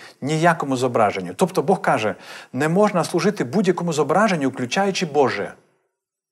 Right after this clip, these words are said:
Треба служити самому Богу. Ну, наприклад, давайте скажемо, що в тебе є, м, дружина, вона взяла твою фотографію, і вона, е, з цією фотографією лягає спати.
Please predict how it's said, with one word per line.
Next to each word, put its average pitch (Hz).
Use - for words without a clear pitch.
Треба 220
служити 165
самому 170
Богу. 120
Ну, 202
наприклад, 113
давайте 196
скажемо, 160
що 147
в 139
тебе 151
є, 147
м, 117
дружина, 110
вона 165
взяла 160
твою 151
фотографію, 120
і 131
вона, 180
е, 110
з -
цією 165
фотографією 127
лягає 143
спати. 98